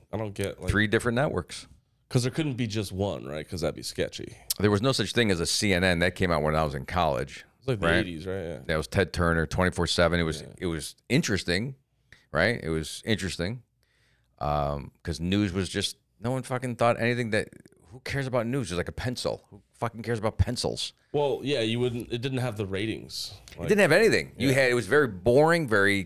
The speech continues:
Speaker 2: cut and dry.
Speaker 1: That's how I
Speaker 2: It was
Speaker 1: like
Speaker 2: for
Speaker 1: news.
Speaker 2: old people. It's
Speaker 1: It's
Speaker 2: supposed to be like that,
Speaker 1: Yeah.
Speaker 2: right? But was there still bullshit associated with news? Even though when we
Speaker 1: I think
Speaker 2: thought
Speaker 1: so.
Speaker 2: Right, of course.
Speaker 1: Of course.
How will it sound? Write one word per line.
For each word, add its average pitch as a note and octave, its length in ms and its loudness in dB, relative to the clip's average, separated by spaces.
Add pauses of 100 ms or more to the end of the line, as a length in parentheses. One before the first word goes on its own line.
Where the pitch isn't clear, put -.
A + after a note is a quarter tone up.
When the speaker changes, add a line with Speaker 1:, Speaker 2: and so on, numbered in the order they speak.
(120)
Speaker 2:
cut - 220 2
and A#2+ 80 0
dry. A2 640 0
Speaker 1:
That's G#2+ 180 -10
how D3+ 120 -2
I C#3+ 40 0
Speaker 2:
It G#2 60 6
was G2+ 140 4
Speaker 1:
like - 40 -4
Speaker 2:
for G#2+ 100 4
Speaker 1:
news. E2 60 0
Speaker 2:
old A2+ 300 6
people. F3+ 560 2 (180)
It's - 180 -4
Speaker 1:
It's - 20 -6
Speaker 2:
supposed - 640 -2
to A2+ 60 -6
be G2+ 160 -4
like B1 220 -4
that, G1+ 220 -12 (120)
Speaker 1:
Yeah. - 220 -12
Speaker 2:
right? C3+ 280 -4 (420)
But F2+ 160 4
was G#2 400 4
there F2 400 4
still F#2 880 -2 (800)
bullshit D#2+ 420 2
associated C2+ 580 -2
with B1 140 -6
news? - 520 -8 (160)
Even E2+ 160 -4
though E2 80 2
when D#2+ 200 0
we F2+ 100 2
Speaker 1:
I - 40 4
think - 80 -12
Speaker 2:
thought G2+ 320 4
Speaker 1:
so. C2 240 -12 (200)
Speaker 2:
Right, G1+ 280 -10
of - 120 -20
course. - 460 -10
Speaker 1:
Of - 60 -20
course. - 340 -10